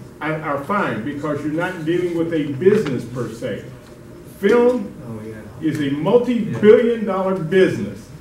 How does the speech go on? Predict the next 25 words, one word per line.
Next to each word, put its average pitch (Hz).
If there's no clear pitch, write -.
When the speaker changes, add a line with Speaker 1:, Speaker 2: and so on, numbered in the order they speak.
Speaker 1:
and 160
it's 165
international. 175
I 170
would 147
really 214
want 180
to 160
hold 170
off 160
until 160
you 156
find 156
out 147
what 175
are 160
the 143
parameters 135
of -
what 160
this 165
liaison 151
is 127
doing, 175
because 139